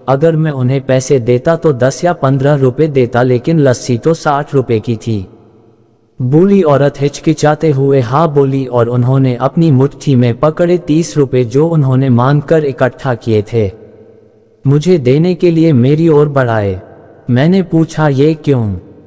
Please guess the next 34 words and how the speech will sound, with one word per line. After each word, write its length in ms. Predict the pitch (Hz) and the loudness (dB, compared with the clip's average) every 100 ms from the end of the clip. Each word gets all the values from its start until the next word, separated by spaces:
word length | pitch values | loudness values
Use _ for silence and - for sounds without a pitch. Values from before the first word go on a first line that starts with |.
| - | -2
तो 140 | 139 | 0
वो 220 | 123 175 180 | 2 0 2
बोली, 300 | 175 160 151 | 0 0 -4
"इन्हें 360 | 147 151 160 | -2 0 0
अपने 320 | 143 131 131 | -2 -2 -2
पैसों 420 | 123 143 151 165 143 | 0 0 0 0 2
में 160 | 131 | 2
मिलाकर 560 | 113 113 135 165 180 156 | 2 2 0 0 0 0
मेरी 300 | 135 135 139 | 0 0 2
लस्सी 380 | 127 123 - 127 | 0 0 -4 -2
के 180 | 147 | -2
पैसे 400 | 139 135 131 180 | 0 -2 -2 -2
भर 240 | 156 139 120 | 0 0 0
दो।" 420 | 110 117 98 - - - - - - - _ _ 135 | 0 0 0 -8 -20 -20 -20 -20 -20 -20 _ _ 0
उन्हें 320 | 139 180 131 | 2 2 0
देखकर 480 | 135 165 - 180 151 | 0 -2 -2 0 0
मैं 280 | 131 139 | 0 -2
भावुक 440 | 117 131 151 165 - | -2 -2 0 -2 0
तो 80 | 147 | -2
पहले 360 | 131 131 143 139 | 0 -2 0 0
ही 200 | 151 170 | 0 2
हो 180 | 147 | 2
गया 280 | 127 120 113 | 2 2 2
था, 280 | 101 123 98 - - - - - | -2 -4 -6 -6 -18 -20 -20 -4
पर 140 | 143 156 | 0 0
उनकी 380 | 160 180 185 151 | 0 0 0 0
बात 320 | 123 160 - | 0 -2 -2
सुनकर 440 | 160 160 156 156 | 0 0 2 0
मेरी 360 | 127 139 165 165 | 2 0 0 -2
आंख 380 | 123 139 156 131 | 0 0 0 0
और 200 | 131 127 | 0 2
गला 300 | 123 131 151 | 2 2 0
भर 240 | 139 117 | 0 0
आया। 380 | 113 107 98 | 0 -2 -4